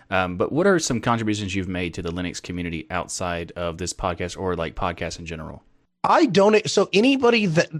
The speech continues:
Speaker 2: so me personally, I guess I probably don't do a lot. We have a company policy where Altispeed Technologies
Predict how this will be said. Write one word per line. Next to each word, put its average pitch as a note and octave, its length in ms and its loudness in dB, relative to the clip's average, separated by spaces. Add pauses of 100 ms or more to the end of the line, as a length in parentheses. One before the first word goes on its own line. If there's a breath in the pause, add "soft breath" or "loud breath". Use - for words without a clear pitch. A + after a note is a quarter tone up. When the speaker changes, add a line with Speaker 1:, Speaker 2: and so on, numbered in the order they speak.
(160)
Speaker 2:
so E3 340 4 (560 loud breath)
me G#3+ 260 8
personally, A#3 800 4
I D#3 100 6
guess E3 240 4
I F3 60 6
probably D#3 440 4
don't C#3+ 300 2
do D3+ 220 6
a C3+ 60 4
lot. B2+ 360 4
We E3 200 4
have G#3+ 120 6
a D3+ 40 2
company E3+ 320 2
policy F3+ 520 4
where D3+ 340 6
Altispeed F3 440 2
Technologies C#3+ 800 4